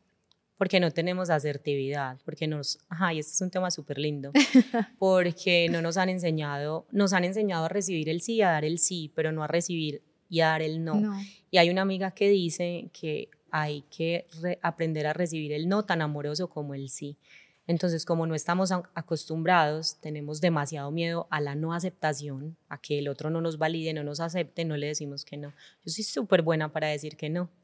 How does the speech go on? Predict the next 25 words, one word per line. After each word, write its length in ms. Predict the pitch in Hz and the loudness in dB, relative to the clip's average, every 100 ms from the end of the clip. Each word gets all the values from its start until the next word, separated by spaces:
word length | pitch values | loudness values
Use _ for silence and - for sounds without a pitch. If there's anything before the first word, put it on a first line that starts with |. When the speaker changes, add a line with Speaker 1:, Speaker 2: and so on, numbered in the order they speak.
| - - | -2 6
Speaker 2:
<laughs> 840 | 330 294 320 359 180 - - - | 8 6 2 0 0 -4 -16 -4
Me 100 | 202 | 0
encanta. 560 | 190 196 175 170 214 247 | 0 -2 -4 0 0 2
Speaker 1:
Sí, 360 | 151 135 131 135 | 0 -2 -6 -8
lo 160 | 143 | -2
tengo 0 | |
Speaker 2:
Tenemos 300 | 226 233 220 | 4 6 6
Speaker 1:
bien 100 | 208 | 10
Speaker 2:
que 60 | 220 | 12
aprender, 680 | 226 208 233 226 214 190 190 | 12 12 10 8 8 6 2
Speaker 1:
trabajadito. 220 | 160 156 135 | -4 -4 0
Speaker 2:
tenemos 360 | 220 202 214 | 0 2 2
que 80 | - | 4
aprender, 540 | 208 214 220 208 180 - _ _ _ _ | 4 4 2 0 -4 -10 _ _ _ _
reaprender. 800 | 226 247 233 226 196 196 196 185 - | 6 12 12 12 6 -2 -2 -4 -6
Speaker 1:
Sí. 240 | - - _ _ _ _ - - _ - | -8 -8 _ _ _ _ -20 -20 _ 10
Speaker 2:
¿Qué 160 | 269 | 10
piensas 720 | 262 294 320 339 339 330 240 | 10 6 6 8 8 8 6
de 120 | 220 233 | 6 10
las 220 | 220 208 | 10 8
segundas 560 | 240 220 214 196 202 | 4 4 4 4 4
oportunidades? 1000 | 233 - 208 - 185 165 107 - 208 - - | 2 -4 -10 -6 -6 -6 -8 -10 -18 -16 4
Speaker 1:
Válidas, 560 | 165 143 147 180 202 - | 6 6 4 2 2 0
súper 300 | 170 165 147 | -2 -4 -2
válidas. 680 | 147 139 160 175 - - | -2 -2 -2 -2 -6 -12